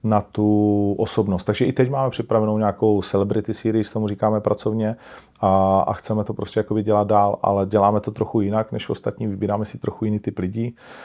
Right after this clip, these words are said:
Eh, a, a budeme to dělat dál, ale je to pro nás vždycky jenom nějaká taková, mm, zajímavost jako pro naše lidi,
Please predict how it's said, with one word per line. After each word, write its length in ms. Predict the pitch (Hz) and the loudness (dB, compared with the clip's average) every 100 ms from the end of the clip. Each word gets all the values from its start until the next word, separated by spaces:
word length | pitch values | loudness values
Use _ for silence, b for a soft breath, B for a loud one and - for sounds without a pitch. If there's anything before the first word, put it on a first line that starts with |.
| B B - | B B -2
Eh, 440 | 101 98 95 92 - _ _ _ _ _ _ _ _ _ _ _ - - | 2 2 2 0 -6 _ _ _ _ _ _ _ _ _ _ _ -16 0
a, 300 | 101 104 98 | 4 6 6
a 140 | - | 4
budeme 240 | 113 120 120 | 4 4 4
to 100 | 123 | 2
dělat 220 | 127 117 | 4 4
dál, 320 | 113 113 127 - | 6 6 4 4
ale 180 | 113 | 4
je 80 | 113 | 2
to 100 | 110 | 0
pro 140 | 117 117 | 0 0
nás 160 | 110 | 2
vždycky 280 | 107 - 123 | 0 -2 2
jenom 260 | 113 113 113 | 4 4 4
nějaká 360 | 110 104 107 | 4 4 2
taková, 600 | 107 - 113 110 110 107 110 104 - | 2 2 4 6 6 4 2 -4 -8
mm, 960 | 104 101 104 104 104 101 101 104 104 101 - - - - | -6 -4 -4 -4 -6 -8 -12 -14 -16 -18 -20 -20 -20 -10
zajímavost 800 | 98 107 113 113 110 107 104 113 | 0 0 2 2 2 2 0 -4
jako 200 | - 110 | -4 -4
pro 200 | - 110 | -2 -2
naše 280 | 110 - | -4 -4
lidi, 420 | 107 104 107 107 | -4 -2 -2 -2